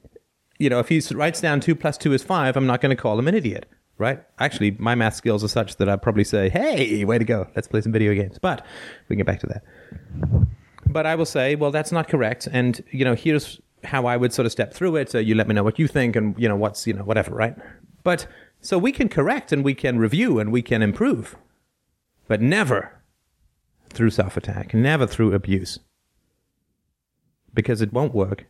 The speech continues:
It throws us back. It, it adds to the ugliness of the world. It creates discontent and frustration and irritation within ourselves. It renders us uncomfortable with our own skin, you know, like we are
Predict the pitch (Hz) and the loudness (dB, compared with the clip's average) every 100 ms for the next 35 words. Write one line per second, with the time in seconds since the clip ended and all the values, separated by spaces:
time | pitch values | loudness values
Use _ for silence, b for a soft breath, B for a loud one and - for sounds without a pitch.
0 | - 107 - 135 165 147 - 101 98 104 | -2 -2 0 -2 0 -2 -2 -2 0 -2
1 | - 113 - 127 143 - 117 113 110 107 | 0 -2 0 0 0 -2 0 0 0 2
2 | 104 - 95 95 98 92 92 B B - | 4 2 2 2 2 2 0 B B -4
3 | 113 - 113 104 104 143 - 135 113 107 | -2 0 0 0 0 -2 0 0 2 2
4 | 95 - - - - _ _ _ _ _ | 0 -4 -14 -20 -20 _ _ _ _ _
5 | _ _ _ _ _ - 110 104 - 120 | _ _ _ _ _ 0 2 2 0 -2
6 | - 135 120 - 101 95 113 120 110 113 | 0 0 2 4 2 2 2 0 2 0
7 | 101 104 98 95 92 - 92 95 95 107 | 2 2 2 2 0 0 0 0 0 0
8 | 127 170 127 117 107 104 - B B _ | 0 2 2 2 0 -2 -6 B B _
9 | _ _ _ _ - 151 131 180 185 143 | _ _ _ _ -2 0 0 -2 -2 0
10 | 120 110 123 123 123 113 - - - _ | 2 2 0 2 2 0 -2 -4 -8 _
11 | _ _ - 160 98 90 104 123 139 127 | _ _ -2 -2 -2 -4 0 2 2 2
12 | 117 - 123 120 113 107 | 0 2 2 2 2 0